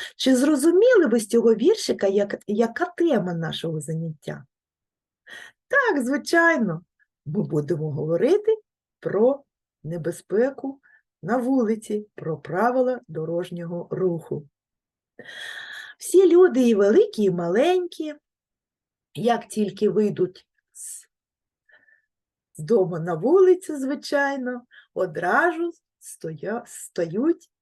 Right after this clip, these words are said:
пішоходами. Правильно. Як ви тільки гадаєте, чи легко бути пішоходом? Я вважаю, що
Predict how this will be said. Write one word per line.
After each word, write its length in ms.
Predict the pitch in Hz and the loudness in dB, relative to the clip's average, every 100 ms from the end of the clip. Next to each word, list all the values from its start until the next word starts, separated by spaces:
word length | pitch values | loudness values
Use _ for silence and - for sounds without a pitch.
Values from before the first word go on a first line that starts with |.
| _ _ _ _ | _ _ _ _
пішоходами. 1200 | - 392 381 403 381 - 381 370 - 165 147 147 - | 0 0 2 -2 0 2 4 4 0 -6 -8 -14 -10
Правильно. 640 | 311 320 285 170 147 135 131 _ - - - - - - - - _ | -4 0 0 -2 -6 -10 -14 _ -20 -18 -18 -20 -20 -20 -20 -20 _
Як 340 | 185 320 381 254 | -2 0 0 -2
ви 120 | 269 | -6
тільки 520 | - 294 277 269 254 226 - - - - - - | -4 -6 -4 -2 -2 -4 -14 -18 -18 -20 -16 -10
гадаєте, 800 | 220 220 175 156 147 156 - - - - _ _ _ | -6 -6 -6 -8 -12 -18 -20 -20 -20 -20 _ _ _
чи 220 | - 269 | -6 -4
легко 460 | 285 302 - - 466 480 - _ - | -4 -6 -12 0 2 2 -2 _ -8
бути 380 | 160 190 190 | -4 -2 -2
пішоходом? 840 | 180 214 208 247 226 - - - - 156 _ _ _ _ _ _ _ _ _ _ _ _ _ _ _ _ _ _ _ - 349 | -4 -4 -4 -6 -6 -10 -10 -10 -18 -20 _ _ _ _ _ _ _ _ _ _ _ _ _ _ _ _ _ _ _ -12 -12
Я 260 | - 196 208 | -10 -4 -2
вважаю, 560 | 208 202 170 196 208 196 | 0 -2 0 0 0 -2
що 320 | - 180 | -6 -10